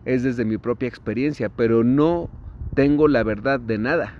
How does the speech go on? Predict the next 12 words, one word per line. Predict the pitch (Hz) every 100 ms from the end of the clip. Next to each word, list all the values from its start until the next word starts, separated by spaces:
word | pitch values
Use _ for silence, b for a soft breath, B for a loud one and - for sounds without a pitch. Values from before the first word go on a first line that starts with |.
| - - B B B
ni | 143 151
siquiera | - 117 202 214
pretendo | - 117 127 120 117
tener | 113 104 113
la | 110
verdad | 98 92 104 92
de | 92
nada, | 92 78 - - - - -
¿OK? | 107 120 170 - B B B -
Entonces, | 113 123 117 147 - - - -
ahí | 101 113 123
también | 113 117 117